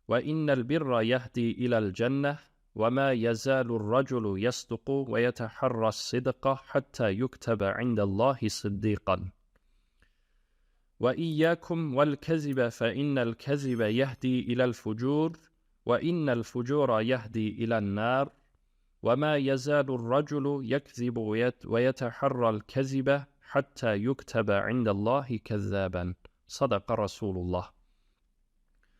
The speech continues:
Allah Resulü sallallahu aleyhi ve sellem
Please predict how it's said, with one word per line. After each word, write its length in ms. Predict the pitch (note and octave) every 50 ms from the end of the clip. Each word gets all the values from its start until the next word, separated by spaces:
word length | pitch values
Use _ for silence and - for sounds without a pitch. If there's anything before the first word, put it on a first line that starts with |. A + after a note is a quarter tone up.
| _ _ _ _ _ _ -
Allah 260 | B2 D3 E3 E3+ D#3+ D#3+
Resulü 480 | D#3+ D3 - - D3 C#3 D3 D#3 D#3+
sallallahu 760 | - - - C3+ C3+ C3+ C3 C3 C3+ C#3+ C#3+ C3+ B2+ C3+ B2
aleyhi 360 | A#2+ B2+ C3 C3+ C3 B2+ B2
ve 80 | B2 A#2
sellem 500 | - - - D3+ C#3 A#2 A2+ A2+ A#2+